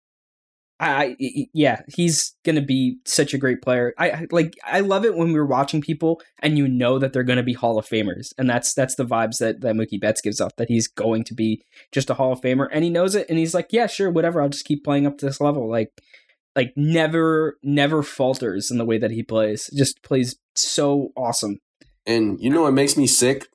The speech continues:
Speaker 2: Jason Hayward's a five-time Gold Glove winner. The last time he won was in twenty seventeen. Twenty seventeen.
Speaker 1: He was on the twenty sixteen Cubs, right?
Speaker 2: Yeah.
Speaker 1: Or twenty fifteen Cubs. Twenty sixteen, yeah, they won the, the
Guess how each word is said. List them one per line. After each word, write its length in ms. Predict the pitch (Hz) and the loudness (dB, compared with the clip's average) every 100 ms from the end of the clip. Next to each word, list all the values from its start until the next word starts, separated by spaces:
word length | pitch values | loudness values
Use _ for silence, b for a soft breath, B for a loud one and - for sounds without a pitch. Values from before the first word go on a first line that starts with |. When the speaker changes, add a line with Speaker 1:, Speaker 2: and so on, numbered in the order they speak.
| - | -12
Speaker 2:
Jason 380 | 104 127 151 151 | 0 2 2 2
Hayward's 420 | 131 131 139 135 | 4 4 4 2
a 80 | 196 | -2
five-time 760 | - 104 104 117 - 117 113 101 | 0 0 2 2 0 0 2 2
Gold 240 | 107 107 | 0 2
Glove 240 | 107 110 | 0 0
winner. 260 | 117 120 120 | 2 2 2
The 60 | 90 | 2
last 340 | 95 110 113 | 2 0 0
time 200 | 117 110 | 0 0
he 100 | 110 | 2
won 320 | 95 98 95 | 2 2 2
was 140 | 92 87 | 0 0
in 120 | 85 | -2
twenty 280 | - 101 95 | 0 0 0
seventeen. 680 | - 92 92 87 92 85 - _ _ _ _ _ - | 0 0 -2 0 0 -2 -4 _ _ _ _ _ -8
Twenty 500 | - 165 185 196 - - | 2 4 4 2 -6 -8
seventeen. 920 | - 123 135 131 127 - - 101 80 - _ _ _ _ _ _ _ _ _ _ | -2 2 2 2 -2 -6 -2 0 0 -6 _ _ _ _ _ _ _ _ _ _
Speaker 1:
He 80 | 180 | -2
was 120 | 185 | 2
on 160 | 226 226 | 2 2
the 40 | |
twenty 220 | 202 190 | 0 0
sixteen 800 | 185 185 - - 175 175 170 156 _ _ - | 0 -4 -6 -4 0 2 0 -2 _ _ -2
Cubs, 360 | 320 117 123 | 0 0 0
right? 200 | 123 262 - | -2 -2 -4
Speaker 2:
Yeah. 280 | - 170 107 - _ _ _ _ _ _ _ _ - | 0 0 0 -6 _ _ _ _ _ _ _ _ -4
Speaker 1:
Or 60 | 151 | -2
twenty 220 | 190 180 | 0 0
fifteen 340 | 196 - 143 | -2 -2 -2
Cubs. 240 | 127 - - - | -2 -6 -10 -8
Twenty 340 | 202 202 196 180 | -2 -2 -2 -4
sixteen, 500 | - 269 - 127 127 | -4 -4 -2 -2 0
yeah, 140 | 117 | -2
they 100 | 120 | -2
won 140 | 135 | -2
the, 200 | 135 131 - | -2 -4 -6
the 140 | - | -4